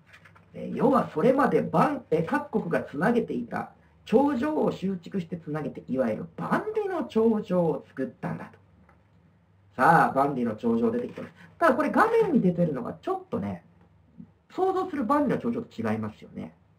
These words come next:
はい。まあ、そういうお話もちょっと兼ねてやっていきたいと思います。では、その始皇帝さんが自慢しているやつ見ていきましょう。さて、まず万里の長城がどんな建造物か見ていこうということなんですが、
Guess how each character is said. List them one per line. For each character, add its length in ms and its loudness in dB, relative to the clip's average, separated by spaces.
は 220 -12
い。 80 -14
ま 80 -10
あ、 20 -12
そ 120 -2
う 60 4
い 20 6
う 60 6
お 60 6
話 360 2
も 120 -2
ち 60 -4
ょ 20 -2
っ 40 -2
と 80 -2
兼 180 -2
ね 100 -6
て 340 0
や 80 -12
っ 40 -20
て 80 -8
い 40 -6
き 40 -12
た 80 -4
い 60 -4
と 60 -10
思 100 -8
い 20 -14
ま 140 -12
す。 60 -16
で 100 4
は、 360 8
そ 80 -10
の 80 -6
始 80 -12
皇 160 -2
帝 80 -2
さ 80 -6
ん 20 -4
が 80 2
自 100 0
慢 160 2
し 60 -10
て 60 -6
い 40 0
る 60 2
や 60 0
つ 80 -8
見 100 -6
て 60 -10
い 40 -8
き 60 -20
ま 60 -20
し 60 -20
ょ 40 -20
う。 920 -20
さ 80 -2
て、 40 2
ま 140 8
ず 100 2
万 380 6
里 80 -2
の 160 2
長 320 0
城 220 0
が 140 0
ど 280 4
ん 40 -2
な 120 2
建 320 -4
造 220 6
物 160 -2
か 200 -6
見 120 -6
て 120 -6
い 120 0
こ 220 4
う 40 -4
と 80 -6
い 40 0
う 60 2
こ 100 4
と 80 -2
な 140 -2
ん 100 -4
で 260 -10
す 100 -10
が、 440 6